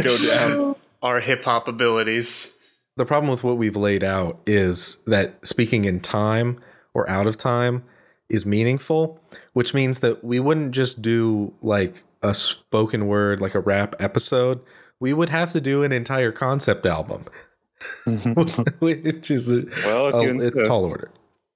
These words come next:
Speaker 4: We can do that separately. I think in terms of what we revisit for the podcast, I'm thinking Mendicant Gate.
Speaker 1: I think so too, actually.
Speaker 2: Yeah, I'm,
Speaker 1: That was a pretty
Speaker 2: I'm
Speaker 1: cogent point that you raised there.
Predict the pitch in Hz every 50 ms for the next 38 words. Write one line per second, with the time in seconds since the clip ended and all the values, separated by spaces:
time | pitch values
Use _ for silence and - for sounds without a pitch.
0 | _ _ _ - 110 113 131 151 156 - 190 170 170 151 139 113 - - - 107
1 | 98 - 101 95 - - 95 95 98 - - 113 - - 160 151 - 131 117 113
2 | - - 131 127 123 120 - 101 104 107 107 104 104 104 104 101 120 123 117 117
3 | 107 - 104 104 104 - 123 117 135 143 - - 180 180 180 185 185 - - -
4 | - - - _ _ _ _ _ _ _ _ - - - 175 233 302 - 359 330
5 | 320 - 285 240 226 226 226 233 220 - 226 214 214 220 220 - - - - 107
6 | 107 - 120 101 - - 92 - - - 92 85 85 80 80 78 - - - -
7 | - 90 110 110 113 113 - - - 127 120 117 113 113 127 120 123 120 117 117
8 | 117 113 110 110 120 117 120 113 113 107 101 - - - 117 107 104 101 92 -
9 | - 87 104 78 71 95 95 92 95 92 92 92 90 - - 95 95 90 87 85
10 | 82